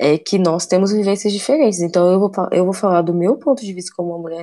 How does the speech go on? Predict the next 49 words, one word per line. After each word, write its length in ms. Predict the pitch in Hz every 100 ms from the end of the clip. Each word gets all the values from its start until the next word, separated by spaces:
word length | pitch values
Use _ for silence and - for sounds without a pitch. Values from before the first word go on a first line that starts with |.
| 165
negra, 160 | 170 185
você 240 | 196 185
vai 80 | 180
falar 200 | 175 170
do 60 | 180
racismo 480 | 175 185 175 175 190
como 240 | 202 208
pessoa 260 | 220 - 220
branca, 320 | 226 190 -
sobre 220 | - 160
a 20 | 160
branquitude 640 | 165 - 214 - 175 175
e 20 |
os 120 | 185
problemas 440 | - 185 175 175 180
que 80 | 180
a 40 |
branquitude 500 | 180 185 _ 175 175
deveria 500 | 180 180 185 190 190 - -
tá 100 | 180
enfrentando, 640 | 185 - 233 - 262 151
assim. 220 | 147 - - _ _
Não 60 | 196
sei 140 | 233
se 100 | 285
eu 20 | 277
expliquei 320 | - 190 165
direito 340 | 160 156 156
o 40 | -
que 80 |
é 40 | 160
lugar 200 | 156 151
de 120 | 151
fala, 260 | - 165 165 -
porque 300 | 175 - -
eu 100 | -
também 280 | 165 165 196
não 240 | 180 156 - - _ _ _ _ _ _
li 440 | - 160 160 156 147 _
muito 380 | 165 165 156 165
ainda. 360 | 156 208 214 160
<laughs> 680 | 165 180 185 - - - - _ -
Então, 160 | 151 - -
estou 220 | - 165
aprendendo, 600 | 170 165 160 165 185 185
mas 240 | 175 165 160
eu 60 |
acho 280 | 156 165 -
que 300 | - 180 170